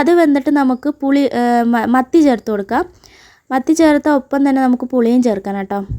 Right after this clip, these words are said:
അപ്പോൾ ഉടഞ്ഞു പോവില്ല, വേറെ വേറെ ചേർത്ത് തിളപ്പിക്കുമ്പോൾ ഉടഞ്ഞു പോകാൻ സാധ്യതയുണ്ട്. അപ്പോൾ മത്തി ചേർത്ത് ഒപ്പം തന്നെ നമുക്ക് പുളി ഒഴിച്ച് രണ്ടും കൂടി ഒരുമിച്ച്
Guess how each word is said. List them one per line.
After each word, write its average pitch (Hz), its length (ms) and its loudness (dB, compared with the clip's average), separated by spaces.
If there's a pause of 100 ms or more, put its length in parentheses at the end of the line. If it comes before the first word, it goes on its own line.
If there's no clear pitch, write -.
(160)
അപ്പോൾ 285 160 -2 (160)
ഉടഞ്ഞു 269 380 4
പോവില്ല, 190 340 -2 (300)
വേറെ 233 280 0
വേറെ 262 320 2
ചേർത്ത് 254 380 0
തിളപ്പിക്കുമ്പോൾ 233 640 -2 (440)
ഉടഞ്ഞു 247 300 4
പോകാൻ 254 200 4
സാധ്യതയുണ്ട്. 208 600 -4
അപ്പോൾ 240 140 -6 (100)
മത്തി 226 340 -4
ചേർത്ത് 262 340 0 (540)
ഒപ്പം 311 280 2
തന്നെ 277 200 2
നമുക്ക് 254 300 -2
പുളി 240 280 0
ഒഴിച്ച് 233 320 -2
രണ്ടും 233 320 0
കൂടി 240 180 0 (140)
ഒരുമിച്ച് 226 440 0